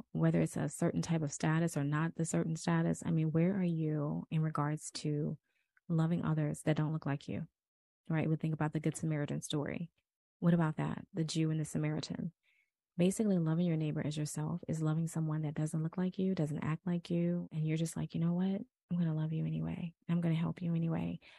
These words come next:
I see that there's a need, and so I'm gonna be there for you." But sometimes we can get so, so busy and caught up in our own personal lives that we don't stop to care. And that is what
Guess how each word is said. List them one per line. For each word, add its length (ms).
I 140
see 140
that 120
there's 220
a 80
need, 480
and 120
so 80
I'm 80
gonna 160
be 120
there 120
for 220
you." 320
But 160
sometimes 380
we 80
can 100
get 160
so, 540
so 220
busy 280
and 100
caught 200
up 100
in 80
our 100
own 140
personal 380
lives 420
that 100
we 100
don't 120
stop 240
to 100
care. 420
And 180
that 120
is 160
what 80